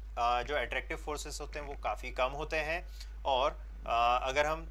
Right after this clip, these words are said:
other molecules की बात करें तो ये proportional होता है उनके size से। ओके, तो अब यहाँ पर अगर हम question देखें तो यहाँ पर ये जो मेरा neon है ये तो noble gas हो गया। ओके, तो अगर मैं A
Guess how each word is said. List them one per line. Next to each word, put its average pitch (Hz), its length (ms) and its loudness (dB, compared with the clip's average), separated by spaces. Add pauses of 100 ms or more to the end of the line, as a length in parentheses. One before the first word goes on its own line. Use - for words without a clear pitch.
(140)
other 139 260 2
molecules 156 460 0
की 165 120 -6
बात 123 280 2
करें 120 260 -4 (320)
तो 170 60 -4
ये 143 240 0
proportional 147 580 0
होता 147 220 -4
है 147 120 -2
उनके 151 260 -8
size 113 480 2
से। 98 220 2 (340)
ओके, 123 260 -4 (600)
तो 180 400 -4
अब 127 200 -4
यहाँ 135 280 -2
पर 143 180 -2
अगर 131 200 -4
हम 135 100 -8
question 131 420 -2
देखें - 760 -6
तो 170 60 -2
यहाँ 135 380 6
पर 165 840 4 (300)
ये 139 160 2
जो 165 160 -2
मेरा 156 260 4 (260)
neon 139 460 0
है 104 160 -6 (320)
ये 139 160 2
तो 175 140 0
noble 143 300 4
gas 156 240 2
हो 156 80 -2
गया। 160 160 0 (460)
ओके, 147 260 0 (400)
तो 156 60 4
अगर 151 240 4
मैं 185 200 0
A 143 260 0